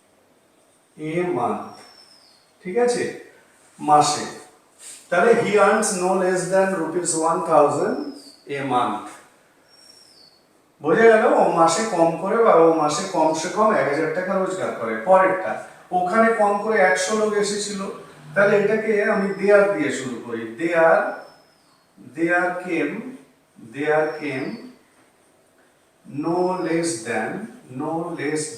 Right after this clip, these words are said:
than, no less than এর পরেই আমি সংখ্যাটাকে বসাতে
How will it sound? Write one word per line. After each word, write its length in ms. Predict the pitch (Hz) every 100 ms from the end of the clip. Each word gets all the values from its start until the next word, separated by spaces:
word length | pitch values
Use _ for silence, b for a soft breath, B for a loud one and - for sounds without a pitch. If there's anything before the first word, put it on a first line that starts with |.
| 117
than, 240 | 107 - - - - _ _ _ _ _ -
no 100 | 165 196
less 180 | 196 190 185
than 140 | 202 208
এর 80 | 202 180
পরেই 220 | 185 190 202
আমি 100 | 202 185
সংখ্যাটাকে 520 | 185 190 202 202 196 185
বসাতে 300 | 175 175